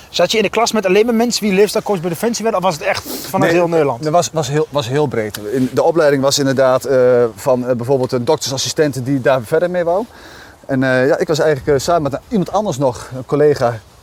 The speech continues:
Speaker 2: zaten we als enige militairen, zaten we in, in die groep.
Speaker 1: Merkte je nog dat jullie allebei militair waren in de manier van doen en laten? Of kon je wel gewoon lekker los?
Speaker 2: Nee, daar zit, daar zit wel een verschil in, hoor. Als je het over aanpak, gedrag, instructeur. Nou ja, Defensie is toch een apart,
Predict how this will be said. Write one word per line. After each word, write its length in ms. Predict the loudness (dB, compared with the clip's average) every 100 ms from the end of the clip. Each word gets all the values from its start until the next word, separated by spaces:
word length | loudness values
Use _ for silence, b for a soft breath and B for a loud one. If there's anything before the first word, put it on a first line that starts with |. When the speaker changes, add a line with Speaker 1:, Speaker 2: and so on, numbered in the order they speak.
| -12
Speaker 2:
zaten 280 | -4 -2 0
we 60 |
als 120 | -2 0
enige 280 | -4 -2
militairen, 600 | -4 -4 0 2 2 2
zaten 420 | 2 0 0 -2 -2
we 120 | -4
in, 120 | -8
in 100 | -8
die 80 | -10
groep. 180 | -8 -12 B B B B B B
Speaker 1:
Merkte 280 | -2 -2 0
je 60 | 0
nog 140 | 2
dat 160 | 2 0
jullie 220 | 2 2
allebei 260 | 2 2 2
militair 440 | 0 2 2 2
waren 280 | 2 2 2
in 80 | 0
de 40 |
manier 240 | 2 2
van 140 | 0 0
doen 180 | 0 2
en 60 |
laten? 500 | 2 2 0 -2 -4
Of 220 | -4 -10 -14 -16 -14 -2
kon 120 | 2
je 80 | 4
wel 100 | 2
gewoon 240 | 2 2
lekker 400 | 0 0 2 0 -2 -12 -12 -12
los? 420 | -4 0 0 -2 -12
Speaker 2:
Nee, 480 | -12 -8 -4 -2 -2
daar 120 | -2
zit, 160 | -4 -6
daar 100 | -8
zit 160 | -6 -4
wel 140 | -2 -2
een 60 |
verschil 340 | -2 -4 -2 -2
in, 80 |
hoor. 160 | 0 0
Als 180 | 0 -2
je 60 |
het 100 | 0
over 200 | 0 0
aanpak, 380 | 0 0 2 -2
gedrag, 320 | 0 0 0
instructeur. 640 | -2 -4 -4 -2 2 2 2 B B B B B
Nou 140 | -4
ja, 140 | -4 -4 -6 -4
Defensie 340 | 0 0 0
is 60 | 2
toch 160 | 0
een 100 | 2
apart, 440 | -4 2 0 0